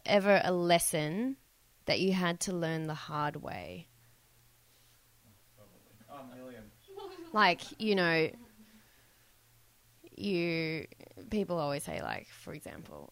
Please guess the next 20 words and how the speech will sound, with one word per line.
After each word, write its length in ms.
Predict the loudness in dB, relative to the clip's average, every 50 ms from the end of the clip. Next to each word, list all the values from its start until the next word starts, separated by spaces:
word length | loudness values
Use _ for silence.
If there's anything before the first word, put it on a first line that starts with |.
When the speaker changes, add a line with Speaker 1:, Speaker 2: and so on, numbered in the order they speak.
| _ _
Speaker 1:
um, 540 | -6 -4 -4 -4 -6 -8 -10 -12 -14 -14 -16 -18 _ _ _ _ _ _ _ _ _ _ _ _ _ _ -18 -16 -16 -10 -8
"Oh, 440 | -6 -4 -4 -4 -4 -6 -8 -10 -14 -16 -16 -12
you 100 | -10 -8
shouldn't 400 | -8 -8 -8 -8 -10 -12 -12 -12
burn 260 | -10 -10 -8 -8 -10
bridges," 500 | -12 -12 -14 -14 -12 -12 -14 -12 -12 -14
or 80 | -14 -14
whatever. 380 | -12 -10 -10 -10 -10 -10 -12 -12
Speaker 2:
Yeah. 80 | -12 -14 -14 -12 -10
Speaker 1:
And 120 | -8 -8
then 220 | -8 -6 -8 -8 -8
you, 160 | -8 -8 -10 -10 -10
it 100 | -10 -8
happens 480 | -6 -6 -6 -6 -6 -10 -8 -8 -8 -8
to 120 | -8 -8
you, 100 | -8 -8 -6
you're 220 | -6 -6 -6 -6
rude 300 | -4 -2 -2 -2 -2 -2
to 100 | -4 -4
someone 640 | -2 -2 -2 -2 -2 -2 -4 -4 -4 -6 -6 -8 -8